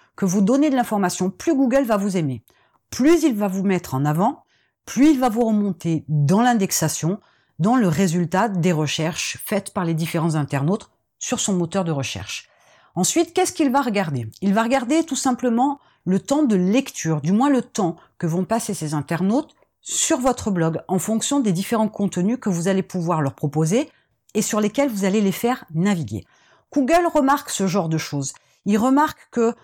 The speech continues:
vos visiteurs restent dix secondes en général ou restent trois minutes en moyenne et part d'un principe, tout comme avec YouTube, plus l'internaute reste longtemps sur votre blog, plus Google estime que votre blog est de qualité.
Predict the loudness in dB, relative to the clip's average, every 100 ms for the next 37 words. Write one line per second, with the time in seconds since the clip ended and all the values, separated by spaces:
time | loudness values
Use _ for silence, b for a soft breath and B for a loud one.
0 | b -2 0 2 0 -2 -2 -2 -2 0
1 | -2 -2 -4 -4 0 0 2 2 0 0
2 | -2 -2 -2 0 0 -2 b b _ 0
3 | 2 2 -2 -8 -16 -4 2 2 4 2
4 | 0 -2 0 2 4 2 0 0 -4 b
5 | b b -2 0 2 2 2 0 -2 0
6 | -2 -4 -2 -2 2 2 2 0 -2 -6
7 | -4 -2 -2 -4 b b _ -6 2 4
8 | 4 0 0 0 0 0 -2 -4 -4 -2
9 | -2 -2 0 0 0 0 -2 -2 -4 -4
10 | -4 -4 -2 0 0 -4 b b b _
11 | -4 0 2 2 2 -2 0 0 2 2
12 | 0 0 -2 0 2 2 2 0 -2 -2
13 | -2 -2 -6